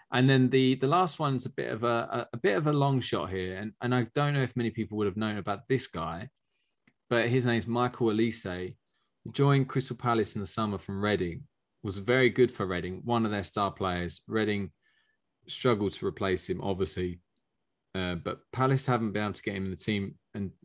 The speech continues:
until this week because he's, he's had an injury, a niggling injury. So he finally came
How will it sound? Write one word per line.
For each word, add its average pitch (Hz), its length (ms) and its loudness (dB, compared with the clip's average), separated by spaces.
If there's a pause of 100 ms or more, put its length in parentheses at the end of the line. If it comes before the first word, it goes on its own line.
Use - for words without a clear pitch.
(300)
until 95 540 -4
this 101 220 -2
week 110 260 0
because - 240 -4
he's, 92 300 -8
he's 98 180 -8
had 95 160 -4
an 98 120 -2
injury, 104 260 0
a 85 40 -2
niggling 95 380 -4
injury. 87 320 -4
So 101 280 0 (680)
he 123 80 4
finally 139 400 4
came 113 460 0